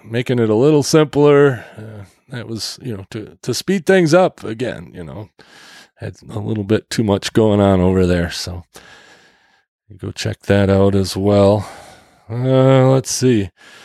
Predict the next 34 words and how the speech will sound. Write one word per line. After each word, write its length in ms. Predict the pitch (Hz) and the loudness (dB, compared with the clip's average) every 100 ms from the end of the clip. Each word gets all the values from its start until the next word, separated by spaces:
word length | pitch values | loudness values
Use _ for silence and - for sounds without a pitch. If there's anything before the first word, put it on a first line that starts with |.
| _ | _
Not 160 | - 233 | 0 4
a 40 | |
whole 140 | 208 214 | 4 4
lot 180 | 185 180 | 2 2
else 260 | 170 - | 2 0
to 80 | - | -2
add, 320 | 147 156 160 | 0 2 2
so 200 | - 147 | -2 -2
I'll, 220 | 143 147 143 | 0 2 2
uh, 300 | 135 127 110 | 0 -4 -8
I'll 120 | 139 | -8
make 220 | 135 135 | -6 -4
this 200 | 147 139 | -2 -2
one 140 | 135 123 | -4 -6
a 80 | |
shorty, 480 | 98 - 165 175 170 | -4 2 4 6 4
and, 280 | 147 123 120 | 2 0 -2
uh, 280 | 117 117 113 | -2 -2 -4
we'll 200 | 120 117 | -8 -12
get 240 | 110 117 | -12 -12
this 400 | - 117 - - _ | -12 -12 -12 -16 _
published 540 | - 120 120 123 - - | -14 -10 -6 -6 -6 -12
and 240 | 98 95 _ _ _ _ _ | -14 -16 _ _ _ _ _
out 260 | 135 165 - | 0 0 2
there 300 | 156 165 160 | 4 4 2
so 420 | - 135 131 135 | -4 -6 -6 -4
that, 320 | 127 113 - | -6 -10 -12
uh, 240 | 120 120 101 _ _ _ _ _ _ _ _ | -10 -10 -12 _ _ _ _ _ _ _ _
you 80 | 117 | -14
guys 200 | 117 110 | -10 -6
will 120 | 113 | -4
know 180 | 120 120 | 0 0
about 380 | 110 117 113 - | 2 2 0 -4
the 300 | 107 107 | -10 -10